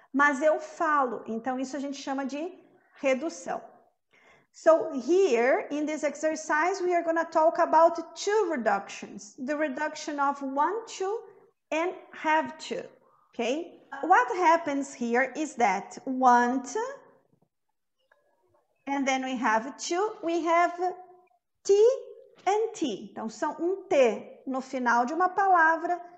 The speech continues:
e o T no início da se-, da próxima palavra. Então, quando a gente tem duas letras iguais ao final de uma palavra e o início da outra, por regra,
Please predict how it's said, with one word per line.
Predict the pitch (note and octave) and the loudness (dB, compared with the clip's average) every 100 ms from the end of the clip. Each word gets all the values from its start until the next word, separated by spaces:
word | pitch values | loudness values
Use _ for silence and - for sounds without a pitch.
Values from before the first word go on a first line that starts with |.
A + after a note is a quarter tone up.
| _ - | _ -6
e | D#4+ | -2
o | E4 E4+ | -2 0
T | C4+ C4 C#4 - - G#4 | 2 2 0 -10 -20 -14
no | D4 | -8
início | D4 A#3+ A#3 B3+ | -6 -4 -6 -4
da | C4 | -6
se-, | B3 C4+ | -4 -4
da | C4 B3+ | -2 -2
próxima | - A#3+ A#3+ C4+ C4 | 2 2 2 -2 -6
palavra. | D4+ D#4 A3 G3+ G#3+ | -2 0 0 -2 -6
Então, | G#3 C4 C4 | -4 -4 2
quando | F4 A#4 A4+ | 2 4 2
a | |
gente | F4+ F4 - | 0 -6 -6
tem | C#4 C4 | -4 -4
duas | C#4+ F#4 E4 | 2 2 4
letras | D#4 D#4 D#4+ D#4+ C#4+ | 0 0 0 0 0
iguais | D#4 C4 G#3 F3 G#3 | -2 0 0 -2 -2
ao | A#3 | -2
final | A3+ C#4+ C4 C#4+ F4 | -2 -4 0 2 2
de | D#4 | 0
uma | D#4+ D#4 | -4 0
palavra | D#4+ D4+ B3+ G3+ G3 - - - _ _ - | 0 4 4 2 -2 -10 -14 -20 _ _ -6
e | |
o | C4 | -2
início | C#4+ B3+ A#3+ - G3+ | 0 0 -4 -6 -4
da | G3 | 0
outra, | G3+ B3 D#4+ D#4+ C4 F#3+ F#3 - _ _ _ - | 6 6 6 0 -4 -4 -6 -16 _ _ _ -2
por | G4+ | 2
regra, | G#4+ C#4 C#4+ C#4 C4 D4+ F4+ | 2 2 4 2 4 4 4